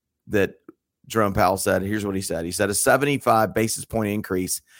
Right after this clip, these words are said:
is not something that the committee is even actively considering." So that's really good. I'm really glad to hear, um, him say that. And so that's,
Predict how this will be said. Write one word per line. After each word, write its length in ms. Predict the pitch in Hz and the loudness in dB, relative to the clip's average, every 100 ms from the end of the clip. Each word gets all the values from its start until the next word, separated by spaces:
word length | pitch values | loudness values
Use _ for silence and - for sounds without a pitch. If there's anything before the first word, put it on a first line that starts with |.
| - - | -20 -4
is 160 | 104 95 | -2 2
not 300 | 120 131 131 | 4 4 2
something 300 | 117 104 101 | 0 0 -2
that 140 | 98 | -4
the 100 | 101 | -6
committee 460 | - 107 110 104 98 | -6 -2 0 0 -2
is 120 | 95 | -2
even 220 | 98 95 - | -4 -6 -6
actively 440 | 98 101 92 95 | -4 -4 -4 -6
considering." 600 | 95 87 - 85 55 - _ _ _ _ | -6 -6 -4 -4 -6 -16 _ _ _ _
So 140 | - | -4
that's 240 | 101 107 - | 0 0 -2
really 440 | 76 101 107 110 104 | -6 0 2 2 0
good. 300 | 92 80 - _ - | -4 -6 -10 _ -14
I'm 120 | 90 | -6
really 220 | 95 98 | -2 -2
glad 480 | 85 95 98 98 98 | -2 0 2 2 0
to 60 | 95 | -2
hear, 460 | 95 95 98 95 _ _ _ _ _ _ - | -4 -2 -2 -4 _ _ _ _ _ _ -4
um, 440 | 95 95 92 - _ - | 0 0 -2 -4 _ -12
him 180 | - 90 | -6 -4
say 260 | - 78 76 | -2 -4 -4
that. 280 | 71 - _ _ - | -8 -12 _ _ -10
And 280 | 82 85 85 | -6 -4 -2
so 120 | 101 | 2
that's, 360 | 101 107 - | 2 2 -2